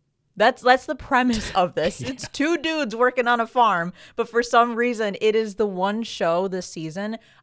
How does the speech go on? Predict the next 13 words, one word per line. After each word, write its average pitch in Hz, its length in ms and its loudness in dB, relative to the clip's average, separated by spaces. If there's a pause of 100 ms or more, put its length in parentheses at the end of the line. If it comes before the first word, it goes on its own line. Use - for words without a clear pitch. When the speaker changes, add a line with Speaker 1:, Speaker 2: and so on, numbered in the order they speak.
Speaker 1:
I 185 140 2
cannot 190 400 -4
wait 156 200 -6
to 185 100 -10
watch - 400 -6
every 127 200 -10
single 127 300 -14
week. - 300 -18 (720)
Speaker 2:
I 165 100 0
know, 156 140 4
it, 123 200 -2
it's 156 200 -4
so 170 600 0